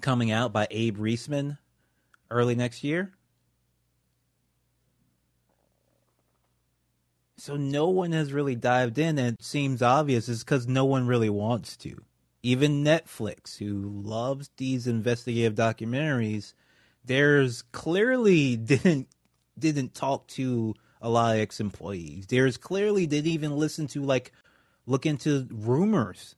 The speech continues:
that people have heard in wrestling, like, that fans have heard for years about Vince McMahon.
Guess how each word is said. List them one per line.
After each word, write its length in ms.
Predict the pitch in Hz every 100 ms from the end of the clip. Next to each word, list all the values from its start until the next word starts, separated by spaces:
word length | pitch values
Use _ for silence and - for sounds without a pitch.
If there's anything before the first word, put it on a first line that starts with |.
| _
that 200 | - -
people 360 | 143 120 123 117
have 140 | 104
heard 360 | - 101 95 -
in 160 | 117 110
wrestling, 320 | 101 - 107
like, 120 | 120
that 120 | 147
fans 440 | - 170 214 214 175
have 140 | 127
heard 280 | 120 104 -
for 120 | 127
years 440 | 139 180 226 196
about 260 | 139 113 101
Vince 220 | 107 -
McMahon. 380 | - 98 82 -